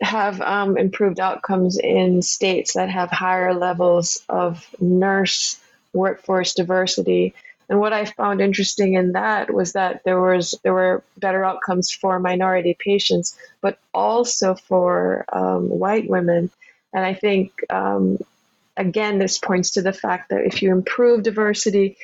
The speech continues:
you're gonna improve the, the health outcomes for all. And diversity has been shown, you know, and we, we talk about this business case for diversity. We know that when you have more diverse health,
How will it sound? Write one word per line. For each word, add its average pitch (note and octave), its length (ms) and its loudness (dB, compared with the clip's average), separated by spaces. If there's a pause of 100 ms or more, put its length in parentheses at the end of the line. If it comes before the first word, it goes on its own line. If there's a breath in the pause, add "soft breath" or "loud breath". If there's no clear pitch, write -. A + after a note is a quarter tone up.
(160 loud breath)
you're G3+ 140 2
gonna G3 260 0
improve F#3+ 480 2
the, - 380 0 (840)
the F#3+ 80 0
health G3+ 260 -4
outcomes F#3+ 400 0
for - 220 -4
all. F#3 420 0 (440 soft breath)
And F#3+ 340 2
diversity A3 1200 2 (220)
has G#3 360 0
been G3 180 2
shown, F#3+ 720 2
you G3 60 4
know, F#3+ 100 2
and F#3 260 0
we, F#3 220 -2 (160)
we G3 80 0
talk G3 220 -4
about F#3+ 160 -2
this F3 180 -2
business G3 380 2
case F#3+ 260 -2
for F#3 100 -4
diversity. F#3 680 0 (380 soft breath)
We G#3+ 100 2
know G#3+ 320 4
that G3+ 160 0
when G3+ 140 2
you G3+ 100 4
have F#3 420 0
more F#3 220 2
diverse F#3 720 -2
health, G3 360 -4